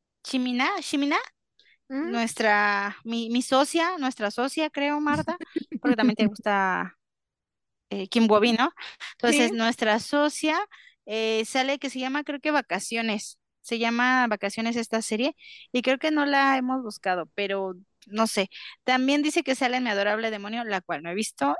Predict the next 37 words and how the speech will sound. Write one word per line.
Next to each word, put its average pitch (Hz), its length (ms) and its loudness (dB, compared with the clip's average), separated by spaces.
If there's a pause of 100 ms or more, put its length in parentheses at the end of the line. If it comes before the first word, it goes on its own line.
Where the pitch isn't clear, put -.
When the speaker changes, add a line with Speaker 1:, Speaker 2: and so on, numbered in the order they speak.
(100)
Speaker 1:
y 320 60 -6
no 320 100 2
creo 180 220 2
ver. 214 200 4
Speaker 2:
No, 214 360 6 (340)
sí, 233 80 4 (100)
Speaker 1:
<laughs> - 60 -6
Speaker 2:
no. 196 60 -2 (440)
Speaker 1:
¿Y 262 220 6
tú 311 140 6
qué 453 80 4
Speaker 2:
<laughs> 440 60 8
Speaker 1:
viste 427 180 4
el 381 100 -4
monstruo 370 280 -2
de 311 60 -2
la 233 100 0
vieja 302 240 -8
Seúl 277 440 -4
que 330 80 -2
ahí 320 160 0
sale? 392 320 -2 (1040)
Speaker 2:
Ah, 226 360 4
sí, 214 240 -4
también. 196 600 -2
Es 202 260 -2
la 196 140 -4
mano 190 280 -2
derecha 180 400 -6
de 170 220 -2 (260)
Park 208 160 -2
Seo-joon 214 480 -4 (140)
en 190 200 6
su 208 100 -4 (100)
Speaker 1:
Ahí 214 200 2
Speaker 2:
tienda. 185 80 -2
Speaker 1:
está. - 260 -14